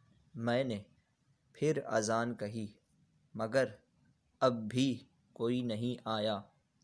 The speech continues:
मगर अब भी कोई ना आया। जब रसूलुल्लाह सल्लल्लाहु अलैहि वसल्लम ने ये मुलाहिज़ा फरमाया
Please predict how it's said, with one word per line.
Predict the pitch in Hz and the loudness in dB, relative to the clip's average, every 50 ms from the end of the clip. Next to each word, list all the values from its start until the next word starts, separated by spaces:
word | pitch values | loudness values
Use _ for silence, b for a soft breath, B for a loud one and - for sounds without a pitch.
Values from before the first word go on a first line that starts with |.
| _ _ _ _ _ _ _ _ _ _ b b b b b b b b b b b b b b - | _ _ _ _ _ _ _ _ _ _ b b b b b b b b b b b b b b -8
मगर | 92 107 110 127 139 - - | -6 -2 -2 -2 -2 -2 0
अब | 117 117 117 113 107 | -2 0 0 0 -2
भी | 107 123 123 139 143 - | -2 -2 -2 -4 -4 -4
कोई | - 120 120 123 120 | -2 0 2 2 2
ना | 120 117 110 - | 2 2 2 2
आया। | 107 110 107 101 92 95 - _ _ _ b b b b b b b b b b b b b b - | 0 0 0 0 -2 -6 -10 _ _ _ b b b b b b b b b b b b b b -6
जब | 135 131 139 131 | 2 2 2 4
रसूलुल्लाह | 127 117 113 - - 127 131 120 120 120 120 123 | 2 0 0 -2 -2 -2 0 2 2 2 0 0
सल्लल्लाहु | - - - 113 117 120 117 117 | -2 -4 -2 -2 2 4 4 4
अलैहि | 113 104 | 2 2
वसल्लम | - - - 117 120 131 139 131 | 0 0 0 0 0 0 0 0
ने | 117 113 113 110 113 - _ _ _ b b b b b b b b - | -2 -2 -4 -6 -8 -12 _ _ _ b b b b b b b b -8
ये | 123 120 | -6 -4
मुलाहिज़ा | 120 117 113 110 113 117 117 123 127 | -2 0 2 2 2 2 2 0 -2
फरमाया | 127 - 120 113 117 113 113 123 | -2 -2 -4 0 0 2 2 2